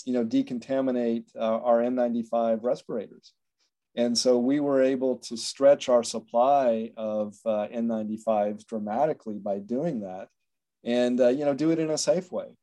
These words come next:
And so we, we truly were able to, um, you know, have all of our healthcare providers who were encountering,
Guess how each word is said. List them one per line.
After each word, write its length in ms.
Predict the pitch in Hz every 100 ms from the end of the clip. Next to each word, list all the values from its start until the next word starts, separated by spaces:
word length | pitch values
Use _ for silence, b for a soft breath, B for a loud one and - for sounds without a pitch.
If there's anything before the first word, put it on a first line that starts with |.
| _ _ _ _
And 200 | 117 120
so 160 | 113 127
we, 260 | 127 139 147
we 360 | 143 139 139
truly 340 | 135 160 156 135
were 300 | 139 143 135
able 360 | 127 117 120 117 -
to, 360 | 123 120 113 113 _ _ _
um, 720 | 107 113 113 113 110 110 113 113 _ _
you 140 | - 127
know, 240 | 120 117
have 400 | 113 131 143 131
all 380 | - 135 143 143
of 100 | 131
our 160 | 127
healthcare 460 | 120 127 - 123 113
providers 580 | 120 110 113 113 110 -
who 120 | 120
were 180 | 117 110
encountering, 880 | 110 - 123 127 123 120 117 113